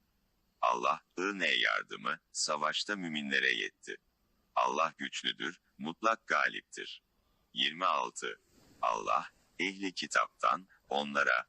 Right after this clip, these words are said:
müşrik ordularına, yardım edenleri kalelerinden indirdi ve kalplerine korku düşürdü. Bir kısmını öldürüyor, bir kısmını da esir alıyordunuz. Yirmi yedi. Allah, onların yerlerine,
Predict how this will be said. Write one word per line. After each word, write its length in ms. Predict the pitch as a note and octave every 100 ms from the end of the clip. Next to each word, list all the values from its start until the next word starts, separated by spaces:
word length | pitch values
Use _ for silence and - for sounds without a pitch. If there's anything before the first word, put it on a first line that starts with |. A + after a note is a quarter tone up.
| -
müşrik 400 | D2+ - A#2+ A#2
ordularına, 800 | G2 C#2 A#1+ A1+ - G1+ B1+ - _
yardım 460 | - C2 C2+ A2+ A#2
edenleri 520 | G2 E2 C#2+ C2 B1
kalelerinden 800 | - A#1 A#1 A#1 A1+ A1+ A#1+ A#1+
indirdi 540 | A1+ A1 A#1 A1 E2+
ve 120 | D#2
kalplerine 680 | - A#1+ G1+ - A#1 A1+ B1+
korku 440 | - A#1 A1 C#2
düşürdü. 520 | A#1 G#1+ - G1+ G#1+ B1 - - -
Bir 220 | F2 G2+
kısmını 480 | - F2 - D#2 G2+
öldürüyor, 720 | G#2 D#2 A1+ A1+ G#1+ G#1 C#2+ - _
bir 200 | F2 A#2+
kısmını 560 | A2 F#2+ - D#2 D#2+ E2
da 140 | D#2
esir 340 | C2 A#1+ - C#2
alıyordunuz. 840 | A#1 A1+ A1 G#1 G1+ G1+ G1+ - - _ _ _ _ _ _ _ _
Yirmi 340 | A#1 D2 F2+
yedi. 400 | F#2+ C#2+ A1+ A#1 - _ _ _ -
Allah, 460 | A#1 G#1 A#1+ F#2+ - _ _
onların 440 | C2+ D2 F2 A2
yerlerine, 720 | G2+ D2+ A#1 G#1+ G1+ G1+ B1